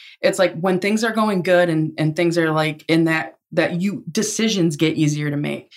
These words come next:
Something that on a bad day when maybe you left the house and you got in a fight with your wife and you come into the office and now an agent calls you because there's an issue with an inspection and you get dug in and you're like, "Oh," you know, and you're trying to fight with it,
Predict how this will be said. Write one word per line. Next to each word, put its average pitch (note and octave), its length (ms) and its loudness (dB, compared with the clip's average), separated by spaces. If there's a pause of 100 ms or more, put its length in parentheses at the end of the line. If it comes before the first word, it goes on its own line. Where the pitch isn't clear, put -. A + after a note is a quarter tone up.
(440)
Something A3 500 2
that F3+ 320 0
on F3+ 140 2
a D#3 80 2
bad E3 460 0
day F3+ 280 2
when E3 220 2
maybe E3+ 240 2
you E3 140 0
left E3 220 0
the E3+ 80 0
house D#3+ 200 0
and E3 80 0
you D3+ 40 0
got D#3 100 2
in D#3+ 80 -2
a D3+ 40 -10
fight D#3+ 200 -2
with D#3+ 120 -2
your D3+ 120 -2
wife D#3+ 320 0 (320)
and E3 100 6
you D#3+ 60 4
come E3 180 0
into D#3+ 120 0
the D#3 100 0
office D#3 380 2
and D3+ 100 0
now D#3 300 2
an E3 120 2
agent D#3+ 300 0
calls D#3 260 0
you D#3+ 80 -4
because D#3 260 -2
there's D#3 140 0
an D#3 80 0
issue D#3+ 300 -2
with D#3 120 -2
an D#3+ 80 -2
inspection D#3 640 -2 (220)
and E3 160 2
you F3 60 -2
get E3 240 0
dug D#3+ 240 2
in E3 140 2
and D#3 140 2
you're D3+ 180 -2
like, C#3 280 -2
"Oh," D#3+ 280 0
you E3 140 0
know, D#3+ 140 0
and E3 100 2
you're D#3 100 2
trying E3 200 0
to D#3+ 60 0
fight E3+ 260 -2
with F3 220 -2
it, F3+ 200 0